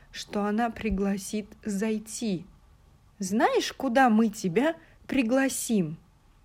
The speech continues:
Не пригласите ли вы меня на ланч? Его больше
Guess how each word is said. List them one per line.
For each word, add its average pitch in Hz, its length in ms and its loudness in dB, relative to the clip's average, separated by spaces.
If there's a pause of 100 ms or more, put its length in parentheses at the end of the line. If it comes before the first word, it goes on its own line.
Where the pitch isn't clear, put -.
(260)
Не 214 180 0
пригласите 254 840 -2
ли 262 140 0
вы 247 180 -2
меня 262 460 -2 (400)
на 320 240 2
ланч? 185 600 0 (640)
Его 180 400 -2
больше 262 640 -2